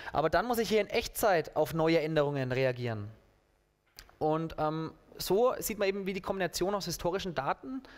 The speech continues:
und, ähm, aus Echtzeitdaten kombiniert werden kann. Deswegen, was nehmen wir jetzt hier mit? Ähm, Streaming Analytics verarbeitet die Daten in Echtzeit, während sie noch in Bewegung sind. Das ist der Kernunterschied zur früheren Verarbeitung, wo ich zuerst in die Datenbank geschrieben habe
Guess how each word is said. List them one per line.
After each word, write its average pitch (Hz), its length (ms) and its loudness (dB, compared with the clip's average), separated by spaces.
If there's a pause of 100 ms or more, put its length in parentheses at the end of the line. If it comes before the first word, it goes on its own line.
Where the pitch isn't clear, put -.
(260)
und, 190 280 0
ähm, 190 200 2
aus 165 160 -2
Echtzeitdaten 175 680 -2
kombiniert 165 480 0
werden 120 260 -2
kann. 104 320 -6 (1400)
Deswegen, 175 260 2
was 202 140 0
nehmen 208 120 -2
wir 214 60 2
jetzt 202 140 0
hier 190 100 2
mit? 254 240 -2 (100)
Ähm, 202 280 -2 (140)
Streaming 226 360 -2
Analytics 220 640 0
verarbeitet 180 320 -2
die 190 80 -2
Daten 175 280 0
in - 60 -10
Echtzeit, 233 600 -2
während 180 320 2
sie 208 80 -4
noch 180 80 0
in 175 80 -2
Bewegung 160 360 -2
sind. 247 380 -4 (140)
Das 143 80 -4
ist - 80 -6
der 156 80 0
Kernunterschied 214 800 -2 (280)
zur 156 120 -4
früheren 196 320 0
Verarbeitung, 180 480 0
wo 160 80 2
ich - 80 -6
zuerst - 300 -4
in 160 40 -4
die 143 80 -2
Datenbank 202 440 -2
geschrieben 214 380 -2
habe 247 200 -2